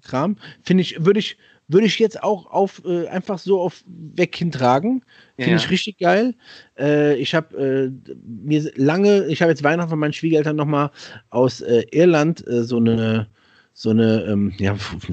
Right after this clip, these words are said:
Speaker 1: Paperboy-Kappe, sagt man mehr oder weniger dazu, oder so eine, so eine, äh, ähm,
Speaker 2: Ja, ich weiß schon, was du meinst. So,
Speaker 1: Weißt du, was ich
Speaker 2: ja.
Speaker 1: meine? Aus,
Speaker 2: Ja,
Speaker 1: aus,
Speaker 2: die
Speaker 1: aus,
Speaker 2: Schieberkappe,
Speaker 1: aus,
Speaker 2: wie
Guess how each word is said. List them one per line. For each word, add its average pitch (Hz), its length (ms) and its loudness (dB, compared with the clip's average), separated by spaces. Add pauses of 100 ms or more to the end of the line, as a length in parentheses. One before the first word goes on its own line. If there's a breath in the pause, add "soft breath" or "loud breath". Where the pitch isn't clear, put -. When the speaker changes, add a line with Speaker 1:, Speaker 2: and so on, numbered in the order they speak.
(140)
Speaker 1:
Paperboy-Kappe, 104 800 0
sagt 98 180 -2
man 92 140 2
mehr 92 120 2
oder 95 100 4
weniger 95 220 0
dazu, 92 180 -4
oder 98 140 0
so 107 120 2
eine, 101 240 2 (380 loud breath)
so - 140 -4
eine, 101 260 4
äh, 92 540 2
ähm, 90 240 -2 (480 loud breath)
Speaker 2:
Ja, 170 160 0
ich 208 120 -8
weiß 190 140 -6
schon, 185 120 -8
was 175 120 -12
du 160 80 -12
meinst. 139 400 -6
So, 139 80 -2
Speaker 1:
Weißt 160 120 4
du, 175 40 2
was 180 60 4
ich 170 60 2
Speaker 2:
ja. 175 40 2
Speaker 1:
meine? 202 400 2 (220)
Aus, 151 220 4
Speaker 2:
Ja, 139 60 -2
Speaker 1:
aus, 151 280 -2
Speaker 2:
die 147 300 -8
Speaker 1:
aus, 147 100 -6
Speaker 2:
Schieberkappe, 214 340 0
Speaker 1:
aus, 135 100 -8
Speaker 2:
wie 185 80 -18